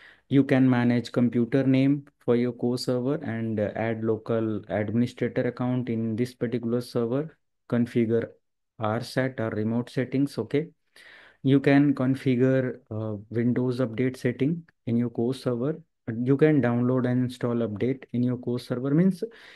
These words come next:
these are the default, uh, task या बोल सकते हैं कि index, where you can just select the index and particular task will you, uh, you can configure particular task, okay?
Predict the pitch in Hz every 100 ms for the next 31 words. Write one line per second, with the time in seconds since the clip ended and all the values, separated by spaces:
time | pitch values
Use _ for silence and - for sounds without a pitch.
0 | - - _ - 143 190 175 175 170 175
1 | 151 147 147 147 156 156 - 160 156 160
2 | 156 _ - 127 - - 127 104 117 120
3 | - - 185 180 _ _ 117 123 113 131
4 | 127 127 120 127 120 117 - 117 117 -
5 | 123 127 123 120 - - 160 175 - _
6 | - 123 139 143 151 143 143 143 139 135
7 | 151 - 123 131 127 127 123 156 156 -
8 | 147 - 135 127 123 123 123 120 117 107
9 | 113 - - 190 214 _ - 117 120 120
10 | 113 - 110 107 101 107 127 135 127 127
11 | 123 - 117 139 175 - 117 113 107 110
12 | - 95 92 - 107 101 151